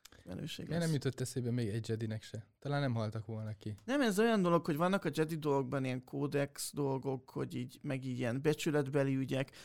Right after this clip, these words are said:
Speaker 1: Például most olvastam, fun fact, hogy, ö, Redditen volt egy ilyen thread, hogy mennyire szabályos lenne egy ilyen move. És az volt, hogy csávó le-, lecsapott,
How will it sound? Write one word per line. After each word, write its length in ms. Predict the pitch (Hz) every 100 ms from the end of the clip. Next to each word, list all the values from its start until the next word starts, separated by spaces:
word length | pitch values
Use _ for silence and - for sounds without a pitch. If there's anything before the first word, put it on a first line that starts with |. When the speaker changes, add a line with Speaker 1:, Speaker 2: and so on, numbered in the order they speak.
| -
Speaker 1:
Például 400 | 214 226 139 151
most 240 | 160 151
olvastam, 440 | 123 127 - 180 180
fun 220 | - 131
fact, 280 | - 170 - - _ _
hogy, 240 | - 143 143
ö, 260 | 143 151 151 147 _ _ _
Redditen 420 | - 175 151 139
volt 220 | 135 139 131
egy 160 | 127
ilyen 220 | 123 120 - -
thread, 280 | 160 196 202 - _
hogy 140 | 147
mennyire 320 | 156 190 165
szabályos 380 | - 156 143 135
lenne 180 | 135 127
egy 120 | 123
ilyen 140 | 117
move. 320 | 117 110 - - - _ -
És 140 | 143
az 160 | 170 156
volt, 220 | 143 139
hogy 220 | 139 131 - _ _ -
csávó 380 | 180 185 170 139
le-, 260 | 143 143 -
lecsapott, 920 | 147 143 - 151 185 220 226 -